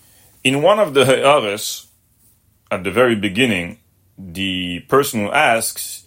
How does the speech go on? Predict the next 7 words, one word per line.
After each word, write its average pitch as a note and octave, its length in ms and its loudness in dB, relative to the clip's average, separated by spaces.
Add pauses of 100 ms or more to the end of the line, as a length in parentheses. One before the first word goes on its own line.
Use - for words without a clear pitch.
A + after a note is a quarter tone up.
he, F2+ 640 -14
he G2+ 100 -10
summarizes A2+ 800 2
the F#2 100 -4
Rebbe's G#2+ 340 2
main F#2+ 240 -2
Chiddush - 640 -8